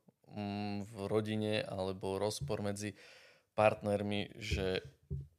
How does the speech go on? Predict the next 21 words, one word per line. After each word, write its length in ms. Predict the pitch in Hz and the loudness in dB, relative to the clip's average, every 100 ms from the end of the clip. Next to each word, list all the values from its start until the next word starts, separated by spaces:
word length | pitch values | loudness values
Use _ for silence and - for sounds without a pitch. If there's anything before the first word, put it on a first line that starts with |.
| - - - - - - - | -20 -20 -20 -20 -20 -20 -18
vy 400 | 101 117 135 127 | -8 -2 4 6
reálne 400 | 107 107 117 113 | 6 8 8 6
si 160 | 104 - | 4 -2
môžete 640 | 101 98 104 107 104 98 | -2 0 0 0 -4 -6
zvoliť 480 | 90 92 98 95 - | -4 -2 -2 -2 -6
emóciu. 720 | - 95 95 101 - 139 160 - - _ _ _ _ _ _ _ _ _ _ _ _ _ _ _ _ _ | -8 -4 -4 -4 -6 -6 -6 -8 -14 _ _ _ _ _ _ _ _ _ _ _ _ _ _ _ _ _
To 120 | - | -8
je 40 | 101 | -6
už 80 | 98 | -6
taký 320 | - 95 - | -6 -6 -6
troška 320 | 110 101 - | -4 -2 -2
vyšší 320 | 95 95 - 117 | -2 -2 -2 2
level, 400 | 117 127 156 - | 4 4 2 0
ale 240 | 113 98 | -4 -8
môžeš 480 | 95 98 117 147 175 | -6 0 2 2 -2
si 120 | - | -4
zvoliť 400 | 110 101 113 104 | -4 -2 0 0
emóciu, 640 | - 101 104 104 - 95 90 - - - - _ _ | -2 -2 -2 -2 -4 -6 -6 -12 -20 -20 -20 _ _
či 380 | - 147 127 - | 0 2 0 -2
budeš 320 | 123 139 120 | 0 2 4
zažívať 720 | 107 117 113 135 131 110 104 | 6 8 8 6 6 6 4